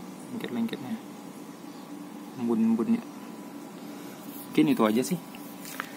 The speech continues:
sharing-sharing singkat hari ini. Nanti video selanjutnya kita bahas tentang ini ya, mengganti media dan memecah. Ini rencana akan saya pecah juga. Oke,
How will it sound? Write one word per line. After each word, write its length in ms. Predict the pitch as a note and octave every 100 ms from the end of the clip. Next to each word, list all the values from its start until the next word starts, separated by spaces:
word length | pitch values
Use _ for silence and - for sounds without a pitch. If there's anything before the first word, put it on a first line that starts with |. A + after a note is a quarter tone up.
| - -
sharing-sharing 680 | - A2 A2+ G#2 A#2 A2+ A#2 A#2 A#2+ A#2+ A#2+ A#2 - - -
singkat 380 | - A#2 A2+ A2+ - - - - - -
hari 240 | A2+ A2
ini. 180 | A#2 C3 C#3+
Nanti 560 | A#2 C3 C3 B2+ B2+ - - - - - - - -
video 160 | A#2+ A2+
selanjutnya 480 | A#2+ A2+ B2+ C#3 C#3+ - - - - - -
kita 160 | A#2 A2+
bahas 160 | G#2+
tentang 260 | - G#2+ G#2+
ini 100 | G#2
ya, 120 | G#2+ - - - - - - - - - - - - - B2
mengganti 320 | A2 A2+ G2+
media 260 | A2+ A2
dan 160 | A2+ A2
memecah. 420 | A2 G#2+ G#2 G#2+ - - - - - - - -
Ini 160 | A#2
rencana 400 | A2+ A2 A2+ A#2
akan 80 | -
saya 160 | G#2+ A#2
pecah 240 | - -
juga. 240 | G#2 G#2 A2+ - - - - - - - - - - - - - - - -
Oke, 160 | - D3+